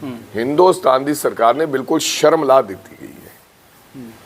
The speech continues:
Speaker 2: ਮੈਂ ਤੁਹਾਨੂੰ ਕਹਿ ਰਿਹਾ, being a member of parliament, ਇਹ ਕਹਿਤਾ ਕਿ ਤੁਹਾਡੇ ਨਾਗਰਿਕ ਉੱਥੇ ਫਸੇ ਹੋਏ ਆ, ਹਿੰਦੁਸਤਾਨ ਦੀ ਸਰਕਾਰ ਨੂੰ ਪੋਟੇ ਨਾਲ ਇਸੇ ਗੱਲ ਕਰਨੀ ਚਾਹੀਦੀ ਸੀ।
Speaker 1: ਹੂੰ।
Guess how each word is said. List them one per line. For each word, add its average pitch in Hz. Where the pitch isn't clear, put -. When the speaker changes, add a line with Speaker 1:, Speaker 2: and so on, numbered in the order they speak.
Speaker 2:
ਮੈਂ 127
ਤੁਹਾਨੂੰ 185
ਕਹਿ 185
ਰਿਹਾ, 196
being 165
a 175
member 151
of 180
parliament, 165
ਇਹ 180
ਕਹਿਤਾ 165
ਕਿ 160
ਤੁਹਾਡੇ 156
ਨਾਗਰਿਕ 139
ਉੱਥੇ 160
ਫਸੇ 139
ਹੋਏ 156
ਆ, 160
ਹਿੰਦੁਸਤਾਨ 143
ਦੀ 156
ਸਰਕਾਰ 131
ਨੂੰ 156
ਪੋਟੇ 147
ਨਾਲ 151
ਇਸੇ 147
ਗੱਲ 165
ਕਰਨੀ 170
ਚਾਹੀਦੀ 156
ਸੀ। -
Speaker 1:
ਹੂੰ। 120